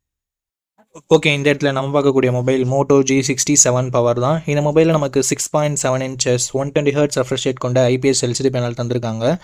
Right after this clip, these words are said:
ஃபிஃப்டி ப்ளஸ் எயிட் என்ற டியூவல் கேமரா செட்டப் தந்திருக்காங்க. ஃபோர் கே வீடியோ தேர்ட்டி எஃப் பி எஸ் பிரைமரி கேமராலையும் சரி, வைட் ஆங்கிள்லையும் சரி நம்மளால ஷூட் பண்ணிக்க முடியும். பிரைமரி கேமரா வந்து Litia சிக்ஸ் ஹண்ட்ரட் சென்சர்ஸ், ஒரு நல்ல சென்சர்னே சொல்லலாம் Sony கிட்ட இருந்து. தேர்ட்டி டூ மெகா பிக்சல் செல்ஃபி கேமரா கொடுத்துருக்காங்க. இங்கேயும் நம்மளால ஃபோர் கே வீடியோ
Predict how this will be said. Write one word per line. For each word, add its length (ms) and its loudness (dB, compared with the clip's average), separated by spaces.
ஃபிஃப்டி 340 0
ப்ளஸ் 240 0
எயிட் 180 -2
என்ற 240 2
டியூவல் 300 4
கேமரா 240 0
செட்டப் 240 -2
தந்திருக்காங்க. 380 -4
ஃபோர் 220 2
கே 140 6
வீடியோ 200 4
தேர்ட்டி 240 2
எஃப் 120 -6
பி 100 4
எஸ் 120 -6
பிரைமரி 300 0
கேமராலையும் 420 0
சரி, 160 0
வைட் 160 2
ஆங்கிள்லையும் 340 -2
சரி 140 -2
நம்மளால 320 0
ஷூட் 180 0
பண்ணிக்க 220 -4
முடியும். 220 2
பிரைமரி 300 0
கேமரா 240 0
வந்து 220 2
Litia 260 2
சிக்ஸ் 220 -4
ஹண்ட்ரட் 280 -2
சென்சர்ஸ், 440 -2
ஒரு 160 0
நல்ல 200 0
சென்சர்னே 400 0
சொல்லலாம் 340 -2
Sony 220 -2
கிட்ட 180 -4
இருந்து. 220 0
தேர்ட்டி 220 2
டூ 120 6
மெகா 180 4
பிக்சல் 320 0
செல்ஃபி 240 0
கேமரா 200 0
கொடுத்துருக்காங்க. 560 -2
இங்கேயும் 260 -2
நம்மளால 320 0
ஃபோர் 220 0
கே 100 0
வீடியோ 160 2